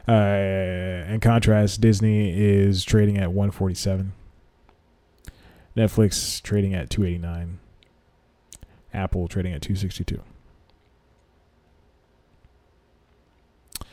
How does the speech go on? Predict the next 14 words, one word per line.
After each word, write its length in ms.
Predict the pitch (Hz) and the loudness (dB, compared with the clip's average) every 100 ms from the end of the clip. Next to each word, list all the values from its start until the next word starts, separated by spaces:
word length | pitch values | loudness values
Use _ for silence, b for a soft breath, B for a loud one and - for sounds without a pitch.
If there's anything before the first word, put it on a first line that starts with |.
| B B B B | B B B B
Uh, 500 | 110 107 104 92 80 113 | 2 2 0 -2 -6 -2
the 100 | 123 | 2
money, 360 | 127 170 214 - _ _ _ - | 6 4 4 -4 _ _ _ -2
where's 140 | 120 113 | 2 6
the 60 | |
money 180 | 123 120 | 6 6
coming 220 | 120 120 | 6 4
from 220 | 113 120 | 4 2
for 280 | 113 117 110 | 4 2 4
all 220 | 92 110 | 2 2
these 200 | 107 107 | 2 2
people? 340 | - 113 131 151 | 2 2 0 -8
For, 480 | - 104 95 69 80 | -2 0 0 -2 -6
for 320 | - 98 | -4 -2